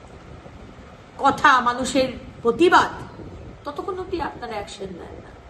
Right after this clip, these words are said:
আজকে এই যে ডক্টর বংশগোপাল চৌধুরীর against-এ যে অ্যালিগেশনস আনা হয়েছিল,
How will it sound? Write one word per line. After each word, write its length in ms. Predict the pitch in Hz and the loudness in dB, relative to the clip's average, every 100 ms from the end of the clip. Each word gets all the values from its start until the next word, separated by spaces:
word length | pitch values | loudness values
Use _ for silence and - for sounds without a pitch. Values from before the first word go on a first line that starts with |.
| - - - - - - - - - - - - - - - - - - - - - - - - - | -20 -18 -20 -20 -20 -20 -20 -20 -20 -20 -16 -16 -16 -20 -20 -20 -18 -18 -18 -20 -20 -18 -14 -12 -10
আজকে 600 | - - 269 285 285 285 - - - - - - - - - - - - - - - - - - - - - - | -10 -2 2 4 4 0 -8 -16 -16 -16 -16 -16 -18 -18 -16 -16 -16 -18 -20 -20 -20 -18 -18 -16 -16 -16 -2 6
এই 220 | 254 294 | 8 8
যে 440 | 320 311 262 - - - - - - - - | 8 6 6 2 -4 -10 -10 -10 -10 -12 -8
ডক্টর 260 | - 233 233 | -4 0 2
বংশগোপাল 680 | 202 196 220 233 226 247 240 | 2 0 -2 -4 2 4 4
চৌধুরীর 600 | 220 202 180 226 247 247 - - - - - - - 208 | 2 0 0 -4 -6 -8 -10 -12 -12 -12 -14 -16 -6 -2
against-এ 440 | 202 233 254 247 | 2 2 2 -2
যে 120 | 202 | 2
অ্যালিগেশনস 760 | 220 196 208 202 220 - 240 - | 2 2 0 0 0 -2 -2 -2
আনা 240 | 196 208 | -2 -2
হয়েছিল, 720 | 202 180 214 - 214 175 190 | -2 -4 -6 -8 -6 -4 -4